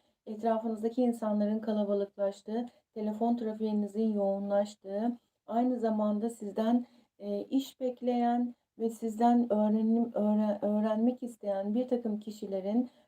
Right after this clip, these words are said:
etrafınızda yoğunlaştığı bir zaman sürecine geçiş yapmışsınız. Görüşmeleriniz bu hafta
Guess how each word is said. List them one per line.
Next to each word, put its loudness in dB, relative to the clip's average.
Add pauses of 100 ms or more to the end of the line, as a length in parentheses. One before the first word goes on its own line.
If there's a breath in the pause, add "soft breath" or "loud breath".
etrafınızda 2
yoğunlaştığı 0
bir -2
zaman 0
sürecine -10
geçiş -10
yapmışsınız. -2 (360 soft breath)
Görüşmeleriniz -2
bu -4
hafta -2